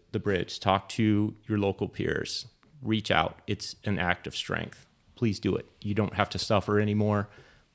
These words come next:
I've heard it on the other shows. You are not alone. That is a fact. When it comes to stigma from other places, I know my friends in the community have been a victim of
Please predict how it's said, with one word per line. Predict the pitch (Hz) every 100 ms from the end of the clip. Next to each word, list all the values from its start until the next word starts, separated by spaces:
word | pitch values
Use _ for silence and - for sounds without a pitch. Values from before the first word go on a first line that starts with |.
| _ -
I've | -
heard | 107
it | 107
on | 104 104
the | 104
other | 104
shows. | 101 107 104 98 - - _ -
You | 104 98
are | 90
not | 92 92 -
alone. | 90 95 87 85 82 _
That | - 90
is | 87
a | -
fact. | - - - - _ - _ - - _ _ _ _ _ _ _ _ _ _ _ - - _ - - _
When | 123 135
it |
comes | - 127 -
to | 117
stigma | - 147 135 123 123
from | - 110 104 104 107 _ _ _ _ _ -
other | - 160
places, | - 98 - 123
I | 113
know | 117 120 113 -
my | 110
friends | 107 120 110
in | 107
the |
community | 101 120 117 117 104
have | 104 98 101
been | 104
a | 98 92
victim | 95 127 139 92 95 95 107 -
of | 101 95 92 -